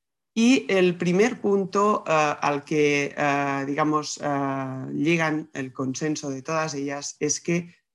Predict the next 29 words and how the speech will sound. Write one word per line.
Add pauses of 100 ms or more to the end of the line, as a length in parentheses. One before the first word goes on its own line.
(200)
la
valoración
de
fibrosis
mediante
las
técnicas
de
elastografía, (520)
eh,
permite
sustituir
la
biopsia
hepática (340)
en
determinados
escenarios.
Esto
por
un
lado. (880)
También, (100)
en
cuanto
a
la
pregunta
de,